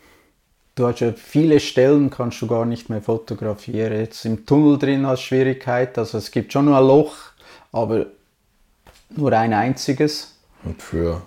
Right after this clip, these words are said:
Speaker 1: Und
Speaker 2: alle
Speaker 1: das
Speaker 2: Fotografen?
Speaker 1: ist dann halt für alle Fotografen. Und früher war halt alles offen, war rundherum. Erstens konnte man sich rundherum bewegen, innen wie außen, wenn man sich auskennt hat. Also
Speaker 2: Mhm.
Speaker 1: man ist ja da durch,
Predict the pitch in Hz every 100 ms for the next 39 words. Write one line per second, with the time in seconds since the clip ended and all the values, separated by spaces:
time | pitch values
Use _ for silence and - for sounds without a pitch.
0 | - 113 95 131 - 85 85 117 117 117
1 | - 107 107 120 117 117 113 113 110 101
2 | 90 92 - 107 104 - 117 120 110 107
3 | 110 104 - 120 151 - 120 160 - 151
4 | 104 95 104 127 147 135 127 147 131 131
5 | - 123 - 127 - 117 127 120 - -
6 | - - 131 131 127 120 127 120 113 104
7 | 131 165 165 143 143 151 135 120 110 117
8 | 147 - 190 185 _ _ _ _ - 123
9 | 123 139 131 123 131 - - 135 135 143
10 | 143 - - 104 80 98 104 107 - 107
11 | 104 98 98 98 95 95 -